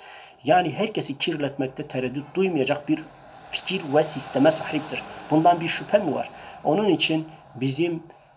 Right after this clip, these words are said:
batıl olan, gulat olan, sapık olan ve saptırıcı ve sapkın olan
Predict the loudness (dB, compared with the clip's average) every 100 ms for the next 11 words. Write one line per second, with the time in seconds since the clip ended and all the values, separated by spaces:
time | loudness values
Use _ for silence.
0 | -16 -4 0 0 0 -4 0 0 0 0
1 | 4 8 8 6 -2 -2 -4 -12 -12 -10
2 | -6 -6 -4 -6 -6 -8 -8 -8 -4 -4
3 | -4 -4 -8 -8 -10 2 6 6 4 -2